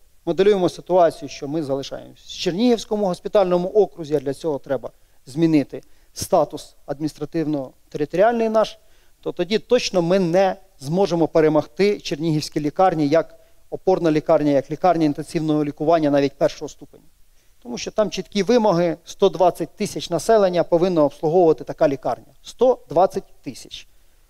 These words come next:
Або бути на відстані не більше шістдесяти хвилин, е, доїзду до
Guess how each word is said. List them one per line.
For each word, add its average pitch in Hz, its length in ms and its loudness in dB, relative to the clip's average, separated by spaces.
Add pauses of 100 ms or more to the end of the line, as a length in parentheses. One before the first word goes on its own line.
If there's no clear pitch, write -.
(960)
Або 285 480 0 (480)
бути 247 420 -6 (140)
на 175 140 2
відстані 208 600 -4
не 185 120 2
більше 170 340 -4
шістдесяти 180 560 -6
хвилин, 240 580 0 (640)
е, 139 220 0 (580)
доїзду 185 440 -2
до 180 260 0